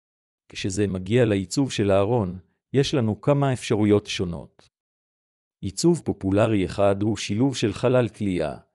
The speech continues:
מדפים ומגירות בצד אחד, עם מראה באורך מלא בצד השני.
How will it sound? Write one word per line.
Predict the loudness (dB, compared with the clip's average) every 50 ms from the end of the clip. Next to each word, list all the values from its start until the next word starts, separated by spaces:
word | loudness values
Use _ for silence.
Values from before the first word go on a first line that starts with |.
| _ _ _ _ _
מדפים | -6 -4 -4 -4 -6 -2 -2 0 0 0 0 -2 -2
ומגירות | -2 0 0 0 0 0 2 2 0 0 -2
בצד | -4 0 2 2 2 2
אחד, | 0 -4 -4 -4 -4 -4 -4 -8 -12 -18 _ _ _ _ _ _ _
עם | -2 0 0
מראה | 0 0 0 0 2 2 2
באורך | 2 2 2 2 2 2 0 0 -2
מלא | -2 0 2 2 2 2
בצד | 0 -2 -2 0 0 0 0 0
השני. | -4 -4 -6 -8 -8 -10 -12 -16